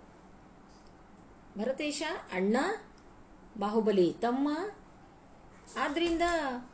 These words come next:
ಆ, ತಮ್ಮ ಬಂದು ಅಣ್ಣನಿಗೆ ಎರಗಬೇಕು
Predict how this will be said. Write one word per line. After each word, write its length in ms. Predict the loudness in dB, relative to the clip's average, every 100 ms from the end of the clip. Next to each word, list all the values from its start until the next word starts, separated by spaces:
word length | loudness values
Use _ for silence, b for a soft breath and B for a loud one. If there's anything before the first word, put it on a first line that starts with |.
| -20 -20 -20 -20 -20 -20 -14
ಆ, 100 | -10
ತಮ್ಮ 560 | -10 -2 -2 0 -2 -2
ಬಂದು 600 | -2 -2 0 2 2 2 -2 -10 -18 -20 -20 -20 -8
ಅಣ್ಣನಿಗೆ 600 | -4 -2 0 2 2 2
ಎರಗಬೇಕು 960 | -2 0 0 0 2 4 4 4 2